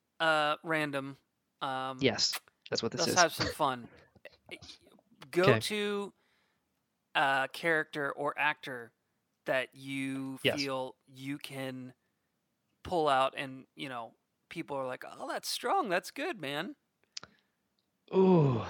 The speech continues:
Speaker 2: like an impression?
Speaker 1: Like, when I was a kid, I did a lot of, like, cartoon voices for my friends.
Speaker 2: Mm-hmm.
Speaker 1: I never thought I was very good at it, but my friends seemed to think so. You know, "Oh, do Ace Ventura, do Ace Ventura." And,
Speaker 2: Sure,
Speaker 1: uh,
Speaker 2: sure.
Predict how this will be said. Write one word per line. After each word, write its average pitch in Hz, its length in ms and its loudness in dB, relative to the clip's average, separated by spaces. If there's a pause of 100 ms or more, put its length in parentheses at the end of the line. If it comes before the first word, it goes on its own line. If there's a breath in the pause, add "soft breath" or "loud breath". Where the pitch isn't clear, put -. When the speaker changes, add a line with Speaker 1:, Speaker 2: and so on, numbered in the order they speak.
(140)
Speaker 2:
like 156 240 8
an 147 100 8
impression? 170 600 4 (480 loud breath)
Speaker 1:
Like, - 180 2
when 214 120 4
I 226 80 8
was 202 120 4
a 196 40 -6
kid, 190 480 2
I 151 120 0
did 156 160 -2
a 151 60 -2
lot 147 180 6
of, 139 60 2
like, 135 160 0
cartoon 139 440 -4
voices 135 320 -6
for - 140 -14
my 123 140 -8
friends. 143 600 -8 (480)
Speaker 2:
Mm-hmm. 135 320 -4
Speaker 1:
I 156 60 4
never 214 640 6 (300)
thought 151 420 6
I 160 60 8
was 156 160 0
very 135 220 -4
good 143 400 -4 (240)
at 131 240 -4
it, 220 160 -4 (220)
but 151 200 2 (600)
my 135 240 -2
friends 220 300 -2
seemed 135 260 -8
to 123 80 -16
think 123 240 -10
so. 120 420 -8 (120)
You 143 80 -12
know, 131 140 -6
"Oh, 339 200 2
do 381 180 4
Ace 370 160 4
Ventura, 359 540 2
do 349 180 2
Ace 370 160 2
Ventura." 339 640 2 (580 soft breath)
And, 180 120 2
Speaker 2:
Sure, 151 140 6
Speaker 1:
uh, 160 340 8
Speaker 2:
sure. 123 340 -2